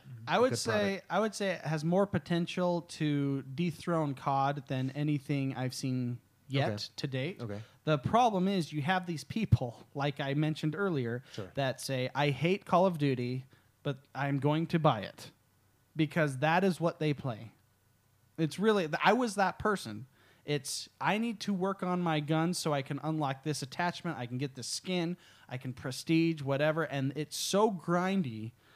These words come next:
Speaker 1: that you really don't have time to play much anything else. You know what I mean? So, um, but they have been, I mean, Call of Duty has not progressed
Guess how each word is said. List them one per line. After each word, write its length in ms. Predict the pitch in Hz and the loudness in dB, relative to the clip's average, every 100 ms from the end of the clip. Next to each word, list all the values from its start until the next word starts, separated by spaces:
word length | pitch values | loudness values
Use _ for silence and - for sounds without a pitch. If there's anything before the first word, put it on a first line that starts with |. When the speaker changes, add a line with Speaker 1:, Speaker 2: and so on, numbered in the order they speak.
| - - | -20 -4
Speaker 1:
that 320 | 135 131 147 | -2 -2 -4
you 220 | 143 196 | -2 -2
really 340 | 190 190 214 196 | 0 0 0 2
don't 220 | 185 170 | 2 2
have 300 | 160 165 151 | 2 2 0
time 280 | - 156 156 | -2 -2 -2
to 60 | 135 | -2
play 480 | - 143 135 135 131 | 0 2 2 0 -2
much 280 | 139 131 - | -6 -6 -8
anything 320 | 139 131 135 | -8 -4 -4
else. 240 | 120 - - | -4 -4 2
You 100 | 180 | 6
know 80 | |
what 100 | 196 | 6
I 40 | 185 | 4
mean? 220 | 190 208 | 2 -2
So, 300 | - 196 165 185 143 135 | 2 4 4 0 -12 -6
um, 440 | - 147 139 131 123 - 165 - 147 147 160 | 0 2 2 -2 -6 -12 -20 -20 -16 -12 0
but 440 | 196 233 190 - - 156 | 4 6 4 0 -8 -2
they 200 | 202 240 | 0 2
have 260 | 240 202 | 2 2
been, 300 | 190 180 151 - - - 143 | 0 0 -2 -6 -18 -16 -12
I 60 | |
mean, 320 | 151 156 139 131 - _ _ - | -4 -2 -2 -4 -12 _ _ -6
Call 180 | - 247 | 2 2
of 100 | 226 | 2
Duty 260 | 233 233 175 | 0 2 2
has 300 | 175 175 165 | 2 2 2
not 400 | 180 196 - - | 2 2 2 -4
progressed 880 | 160 139 123 135 170 - - - | -4 -4 -2 -2 -2 -4 -8 -10